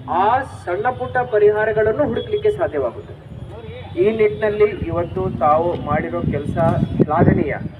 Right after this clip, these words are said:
ಇದನ್ನು ನಾವು ಮೆಚ್ಚುಗೆಯನ್ನು ಕೊಡ್ತೀವಿ. ಇದೇ ರೀತಿ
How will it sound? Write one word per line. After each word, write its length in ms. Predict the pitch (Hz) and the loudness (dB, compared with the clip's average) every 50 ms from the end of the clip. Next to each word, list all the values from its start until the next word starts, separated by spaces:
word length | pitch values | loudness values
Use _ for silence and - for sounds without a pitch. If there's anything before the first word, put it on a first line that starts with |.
| - - - - - - - - - - | -16 -16 -14 -14 -14 -14 -14 -14 -14 -12
ಇದನ್ನು 300 | 156 165 160 170 175 180 | -10 -8 -6 -6 -6 -6
ನಾವು 560 | 175 170 147 151 165 175 185 196 185 - - | -4 -2 -2 0 0 0 0 -2 -4 -8 -10
ಮೆಚ್ಚುಗೆಯನ್ನು 540 | 143 139 - - 135 - 202 - - - - | -10 -12 -8 -2 4 4 4 4 4 0 -2
ಕೊಡ್ತೀವಿ. 400 | - - - - - - - - - - - - - - - - - - - - - - - - 330 | -4 -6 -6 -6 -4 -4 -4 -4 -2 -4 -4 -2 0 0 0 -2 -4 -6 -8 -8 -8 -8 -2 0 4
ಇದೇ 180 | - - 262 262 | 6 8 8 6
ರೀತಿ 540 | - 247 240 - - 240 240 247 - 262 | 6 4 -2 -6 -6 -6 -6 -4 -4 -4